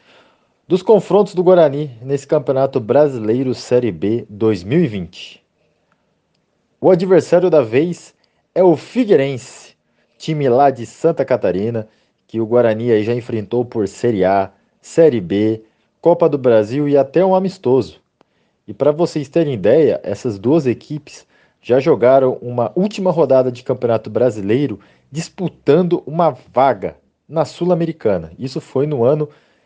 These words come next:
de dois mil e três e naquela ocasião não saímos vitoriosos, mas isso já passou. Vamos falar de Série B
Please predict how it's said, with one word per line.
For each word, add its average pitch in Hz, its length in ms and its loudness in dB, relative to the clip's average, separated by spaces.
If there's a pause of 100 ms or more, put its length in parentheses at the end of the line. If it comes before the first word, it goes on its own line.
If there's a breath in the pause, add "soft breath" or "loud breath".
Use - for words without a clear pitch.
(320 soft breath)
de 170 180 -2
dois 185 180 4
mil 180 120 -2
e - 20 -4
três 143 500 0
e 165 80 -6
naquela 143 320 0
ocasião 123 580 0 (180)
não 123 360 0
saímos 113 460 -4
vitoriosos, 123 800 -2 (420)
mas 160 220 0
isso 139 160 -8
já 120 160 2
passou. 123 500 0 (260 loud breath)
Vamos 139 300 0
falar 127 420 4
de 117 140 -10
Série 185 500 0
B 127 360 0